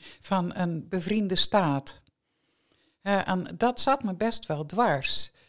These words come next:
En toen, eh, op een gegeven moment, toen, eh, zei ook iemand, "Ja, maar hou eens even, ze hebben toch het verdrag van Helsinki ondertekend?" Ik zeg, "Ja, maar de praktijk is anders. Hè, het verdrag van Helsinki zegt dat iedereen een eerlijk proces moet krijgen." Nou, dat heeft hij niet gehad.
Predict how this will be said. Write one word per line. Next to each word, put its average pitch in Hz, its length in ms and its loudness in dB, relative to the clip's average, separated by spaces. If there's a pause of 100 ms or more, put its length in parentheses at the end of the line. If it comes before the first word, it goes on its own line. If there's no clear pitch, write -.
(280)
En 180 420 -2
toen, 175 280 -4
eh, 120 160 -6
op - 140 -4
een 170 80 0
gegeven 175 420 -2
moment, 156 260 -6
toen, 165 240 -2
eh, 156 80 -2
zei 180 240 4
ook 156 160 0
iemand, 156 380 -4
"Ja, 175 280 0
maar 165 420 -2
hou 175 340 -2
eens - 140 -4
even, 165 320 -2
ze 170 60 -2
hebben 180 220 0
toch 165 160 -6
het - 140 -6
verdrag 170 400 -4
van 156 160 -2
Helsinki 175 640 -2
ondertekend?" 151 720 -4
Ik 160 120 -8
zeg, 180 180 -4
"Ja, 196 220 4
maar 165 140 -4
de 165 80 -4
praktijk 196 580 0
is 160 140 -4
anders. 180 600 0 (420)
Hè, 180 120 -4
het 185 160 -4
verdrag 147 400 -6
van 156 140 -4
Helsinki 180 500 -2
zegt 202 240 -2
dat 190 160 -2
iedereen 196 380 -2
een 190 140 -4
eerlijk 196 360 -4
proces 233 400 0
moet 175 200 -2
krijgen." 156 520 -4
Nou, 175 200 -4
dat 165 160 -10
heeft - 240 -12
hij 165 120 -2
niet 233 220 0
gehad. 143 440 -4